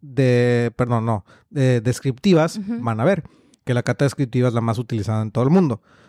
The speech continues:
Speaker 1: Por eso nos vamos a centrar un poquito en esta, en este tipo de, de cata, ¿no?
Speaker 2: Ok.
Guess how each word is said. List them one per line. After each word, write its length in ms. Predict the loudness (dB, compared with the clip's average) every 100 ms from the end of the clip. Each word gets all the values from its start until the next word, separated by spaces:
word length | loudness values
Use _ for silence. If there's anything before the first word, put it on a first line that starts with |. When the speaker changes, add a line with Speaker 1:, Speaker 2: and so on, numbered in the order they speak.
| _
Speaker 1:
Por 140 | 0 2
eso 160 | 4
nos 120 | 4 4
vamos 280 | 2 0
a 60 | 0
centrar 240 | -2 -2
un 100 | 0
poquito 420 | -2 -4 -4 -4 -2
en 160 | -4
esta, 340 | -4 -4 -6 -8 -8
en 160 | -4 -4
este 160 | -6
tipo 300 | -10 -2 0
de, 200 | 2 0 -6
de 140 | -8
cata, 360 | -8 -10 -14 _ -4
¿no? 140 | -4
Speaker 2:
Ok. 140 | -2